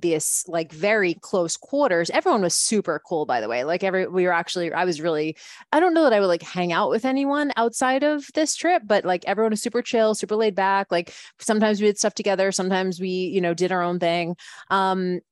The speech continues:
but a lot of the activities, because it was so hot and humid, were, we were in swimsuits.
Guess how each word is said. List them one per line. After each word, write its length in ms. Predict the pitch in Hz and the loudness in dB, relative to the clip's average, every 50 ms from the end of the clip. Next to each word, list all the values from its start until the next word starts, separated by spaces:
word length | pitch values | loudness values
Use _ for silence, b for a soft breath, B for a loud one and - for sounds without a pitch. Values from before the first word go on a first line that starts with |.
| _ _ _ - | _ _ _ -14
but 600 | 202 175 - 262 277 233 156 156 - - - - - | -6 -2 0 2 4 2 2 0 -2 -4 -8 -6 -2
a 80 | 220 202 | -2 0
lot 160 | 196 190 190 | 2 2 0
of 80 | 185 | 0
the 100 | 165 180 | 0 -2
activities, 540 | 165 170 - - - 320 320 294 220 202 175 | -4 -4 -6 -4 -2 -2 -2 0 -2 -2 -4
because 440 | - 208 214 - - - - 247 240 | -6 -8 -10 -10 -8 -4 -2 0 0
it 80 | 233 - | 0 0
was 120 | 214 202 | 0 0
so 220 | - - 202 185 | 0 0 0 0
hot 200 | 175 - 180 175 | 0 -2 -2 -2
and 140 | 170 170 170 | -2 -4 -4
humid, 500 | 165 - 285 311 277 220 196 180 170 165 | -4 -2 0 0 2 2 0 0 -2 -2
were, 240 | 165 160 156 156 160 | -2 -2 -2 -2 -2
we 120 | 135 165 | -4 -4
were 100 | 151 160 | -2 -2
in 80 | 175 180 | -2 -2
swimsuits. 580 | 180 - 320 349 320 - - - 214 214 - | -2 0 0 0 0 -2 -2 -4 -4 -6 -8